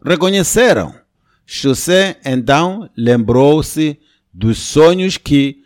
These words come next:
sonhara com eles e disse-lhes: "Vocês são espiões. Vocês vieram ver a, a fraqueza da terra." E eles lhe disseram: "Não, Senhor,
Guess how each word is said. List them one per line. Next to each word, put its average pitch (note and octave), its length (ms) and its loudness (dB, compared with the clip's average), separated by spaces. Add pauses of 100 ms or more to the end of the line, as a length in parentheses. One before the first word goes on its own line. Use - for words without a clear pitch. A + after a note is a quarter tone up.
(160)
sonhara A2 800 0 (260)
com A2 240 0
eles A2 600 -2
e C3 80 -2
disse-lhes: A#2 760 -4 (340)
"Vocês A3 460 2
são A#3 400 -2 (300)
espiões. C#3 1120 2 (500)
Vocês F3 500 2
vieram G3 600 2
ver F3+ 420 2
a, C3 240 -6 (140)
a B2+ 100 -2
fraqueza E3+ 720 0
da F#3 200 0
terra." B2 440 -2 (840)
E A#2+ 140 2
eles C#3+ 420 2 (460)
lhe G#2+ 160 -6
disseram: A2 600 -4 (280)
"Não, C3+ 720 2 (340)
Senhor, A#2+ 640 -4